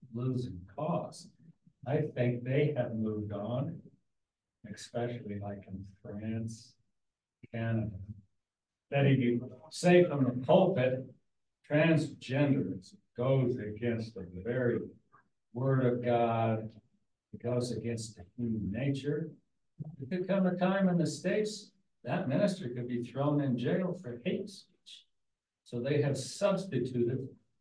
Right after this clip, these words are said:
this thing about losing a tax exempt status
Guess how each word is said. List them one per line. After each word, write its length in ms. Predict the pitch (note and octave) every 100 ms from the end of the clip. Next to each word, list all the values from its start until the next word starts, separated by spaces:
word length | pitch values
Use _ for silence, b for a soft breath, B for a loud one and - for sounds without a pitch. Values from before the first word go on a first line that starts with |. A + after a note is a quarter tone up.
| _
this 240 | B2+ B2 -
thing 340 | C#3+ C#3 B2+
about 520 | A2 A#2 A2+ G#2+ G#2 - - - - - _ -
losing 480 | A#2 C3 E3+ C3 B2+
a 140 | G#2+ - -
tax 400 | C#3+ C#3+ C#3 - -
exempt 540 | - - - C3+ - - _ _ _ _
status 640 | - - - - - E3